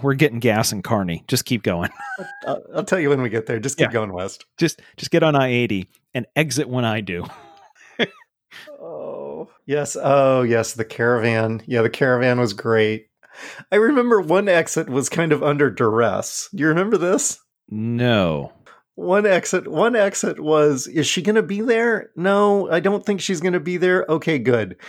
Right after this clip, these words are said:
Speaker 2: This was a girlfriend that I didn't like. <laughs> You remember? You don't remember this?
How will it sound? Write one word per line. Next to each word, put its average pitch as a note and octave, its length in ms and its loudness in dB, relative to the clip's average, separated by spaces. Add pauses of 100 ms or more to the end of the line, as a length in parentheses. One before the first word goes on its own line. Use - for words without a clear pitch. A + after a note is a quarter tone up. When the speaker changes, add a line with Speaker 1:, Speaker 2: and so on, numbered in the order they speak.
(160)
Speaker 2:
This F3 180 0
was A#3 160 2
a G3+ 40 6
girlfriend D#3+ 460 2
that C3+ 120 2
I B2+ 100 2
didn't A#2+ 280 0
like. G2+ 500 0
<laughs> - 40 -18 (480)
You A3 80 4
remember? F3 340 0
You D#3+ 160 -2
don't D3 120 2
remember C3 320 0
this? A#2 400 -6